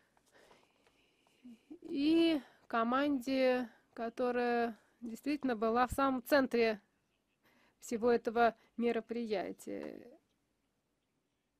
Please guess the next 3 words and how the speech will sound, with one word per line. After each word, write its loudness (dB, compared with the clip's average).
Это -8
представители, 0
э, 0